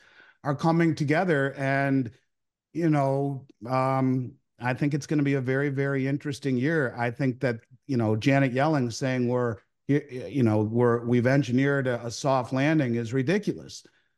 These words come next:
Um, I think the Fed really has,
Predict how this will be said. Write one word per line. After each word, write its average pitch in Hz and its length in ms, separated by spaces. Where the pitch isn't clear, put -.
Um, 117 600
I 120 120
think 123 220
the 123 100
Fed 127 320
really 123 320
has, 113 760